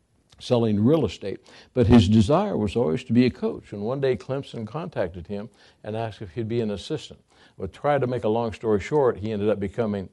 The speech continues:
the head coach. But this is what I want you to read about his life. <clears throat> Talking to him about the national championship, he said, "Only God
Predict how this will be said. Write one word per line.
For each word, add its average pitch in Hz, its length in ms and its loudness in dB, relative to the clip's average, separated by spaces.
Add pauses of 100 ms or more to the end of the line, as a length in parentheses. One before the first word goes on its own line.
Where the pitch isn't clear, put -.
the 98 100 -4
head 87 240 -6
coach. 90 340 -8 (320)
But 117 160 -2
this 214 280 4
is 165 120 -2
what 139 220 4
I 127 40 6
want 120 260 2
you 107 120 4
to 101 120 0
read 98 420 0 (840)
about 107 360 0
his 101 220 -4
life. 95 420 -10 (680)
<clears throat> 135 340 4
Talking 139 400 4
to 127 200 4
him 117 140 4 (100)
about 107 280 2
the 104 100 -2
national 101 460 -4
championship, 92 680 -6
he 104 140 -6
said, 104 260 -2
"Only 127 300 0
God 107 400 0